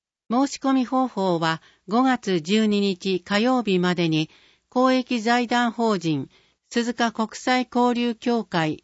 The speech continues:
ウェブサイトまたは、協会事務局、および市内公立中学校、高校にある参加申込書に必要事項を記入の上、直接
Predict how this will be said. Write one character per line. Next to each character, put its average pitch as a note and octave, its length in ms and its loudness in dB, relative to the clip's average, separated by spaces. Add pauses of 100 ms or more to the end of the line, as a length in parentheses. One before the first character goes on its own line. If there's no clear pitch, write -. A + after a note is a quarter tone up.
(140)
ウ A3+ 80 0
ェ B3 80 4
ブ B3+ 80 -2
サ A#3+ 200 -2
イ G#3+ 100 -4
ト D#3+ 280 -2
ま F#3 160 -2
た G#3+ 160 -2
は、 E3+ 220 0 (260)
協 B3+ 220 0
会 A#3+ 260 0
事 G#3+ 100 -2
務 A3+ 160 0
局、 D#3 440 -8 (540)
お A#3 60 2
よ A3 160 2
び D#3+ 240 -4 (260)
市 - 180 0
内 G#3+ 280 2
公 B3 260 0
立 A#3+ 320 -2
中 A#3+ 300 -2
学 A#3 240 -2
校、 D3+ 400 0
高 A#3 240 0
校 A#3 280 0
に A3 200 2
あ G#3 120 0
る D#3+ 200 -4 (240)
参 B3 260 0
加 A#3+ 160 0
申 A3+ 60 0 (280)
込 A3 240 -2
書 G#3+ 200 -2
に G3+ 180 -2 (300)
必 A3+ 320 -4
要 C4 240 2
事 B3 160 -6
項 G3 340 2
を D3+ 80 -2
記 F3 200 0
入 F#3+ 200 2
の F#3 220 2
上、 F3 280 0 (480)
直 A3+ 200 0
接 A3+ 500 -4